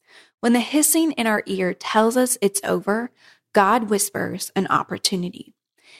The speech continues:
Here's a place we could start from," he says. "Here's a rock bottom. Hooray!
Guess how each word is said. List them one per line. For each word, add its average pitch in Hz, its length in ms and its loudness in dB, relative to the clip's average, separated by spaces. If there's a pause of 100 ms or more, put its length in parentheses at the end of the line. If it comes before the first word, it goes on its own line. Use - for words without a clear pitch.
(140)
Here's 320 280 6
a 370 80 4
place 190 540 0
we 220 140 4
could 226 160 -2
start 208 340 0
from," 170 220 -2
he 185 120 -4
says. - 520 -4 (180)
"Here's 311 460 4
a 214 80 4
rock 196 400 2
bottom. 180 440 0 (340)
Hooray! 254 560 4